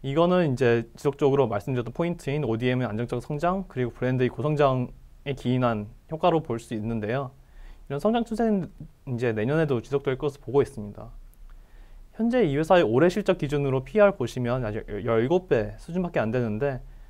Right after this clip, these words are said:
다른 화장품 업체에 비해서도 이제 디밸류에이션 받는 상황이고 이제 성장성을 감안하면 크게 이제 밸류에이션 부담이 없는 상황이어서 지금 현 시점에서 매수하셔도 괜찮을 것 같다고 이제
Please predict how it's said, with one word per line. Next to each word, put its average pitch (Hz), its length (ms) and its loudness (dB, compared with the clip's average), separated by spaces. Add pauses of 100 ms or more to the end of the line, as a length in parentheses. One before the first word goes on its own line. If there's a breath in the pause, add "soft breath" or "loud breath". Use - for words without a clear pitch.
(220 soft breath)
다른 226 260 2
화장품 240 520 2
업체에 156 340 2
비해서도 131 480 2
이제 120 100 0
디밸류에이션 131 920 -4
받는 113 240 -4
상황이고 131 720 0 (480 soft breath)
이제 123 100 -4
성장성을 208 520 2
감안하면 170 760 0 (200)
크게 247 240 0
이제 180 100 0
밸류에이션 139 320 0
부담이 131 240 0
없는 117 220 -2
상황이어서 139 720 -2 (280 soft breath)
지금 127 160 -8
현 190 100 0
시점에서 190 540 4
매수하셔도 139 1500 -2
괜찮을 139 300 -4
것 - 100 -10
같다고 120 420 0
이제 107 280 -4